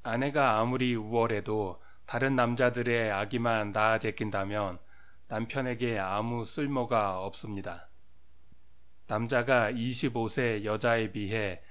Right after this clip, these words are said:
삼십 세 여자를 극혐하지는 않습니다.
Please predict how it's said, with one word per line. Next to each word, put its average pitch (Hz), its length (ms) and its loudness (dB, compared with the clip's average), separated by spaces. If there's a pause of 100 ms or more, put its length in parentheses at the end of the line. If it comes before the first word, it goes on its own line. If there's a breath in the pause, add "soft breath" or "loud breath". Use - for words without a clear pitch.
(120 soft breath)
삼십 147 420 -2
세 135 260 2
여자를 107 680 0
극혐하지는 113 1000 0
않습니다. 95 680 -6